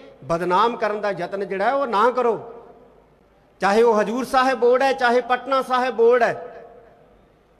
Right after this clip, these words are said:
ਉਹ ਸਾਡਾ ਇੰਤਜ਼ਾਮੀਆ ਜਿਹੜਾ ਹੈ, ਉਹ ਸਿਸਟਮ ਹੈ ਔਰ ਸਿੱਖ ਚਲਾਉਂਦੇ ਨੇ, ਸਿੱਖ ਪ੍ਰਬੰਧ ਕਰਦੇ ਨੇ ਔਰ ਇਹਨਾਂ ਐਕਟਾਂ ਦੇ ਵਿਧਾਨ ਦੇ ਵਿੱਚ ਲਿਖਿਆ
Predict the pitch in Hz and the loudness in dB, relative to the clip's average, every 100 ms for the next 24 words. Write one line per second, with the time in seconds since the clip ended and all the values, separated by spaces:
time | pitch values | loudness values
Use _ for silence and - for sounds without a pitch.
0 | _ 185 208 220 262 269 - - - - | _ -6 -2 2 4 2 0 -10 -16 -20
1 | - - _ 226 240 214 220 240 285 277 | -20 -20 _ -2 -2 0 0 2 2 0
2 | 254 247 240 254 262 233 254 240 320 285 | 0 0 0 0 -2 -2 -4 -2 0 2
3 | 240 151 - - - - _ _ _ _ | 0 -2 -12 -20 -20 -20 _ _ _ _
4 | _ _ _ _ _ _ 165 156 226 233 | _ _ _ _ _ _ -8 -4 -2 0
5 | 277 262 269 277 311 262 - - - - | 0 0 2 2 2 0 -2 -8 -16 -20
6 | - - - _ _ _ _ _ _ _ | -20 -20 -20 _ _ _ _ _ _ _
7 | _ _ _ _ - 226 247 294 269 262 | _ _ _ _ -4 -2 0 0 0 0
8 | 277 277 262 277 285 262 196 - 220 240 | -2 -2 0 2 2 2 0 -4 -4 0
9 | 254 277 269 247 - - - 220 233 277 | 0 2 2 2 -2 -14 -2 -2 0 0
10 | 277 247 226 196 214 262 285 285 254 233 | 0 0 0 0 0 2 0 -2 0 0
11 | 262 262 196 | 0 0 0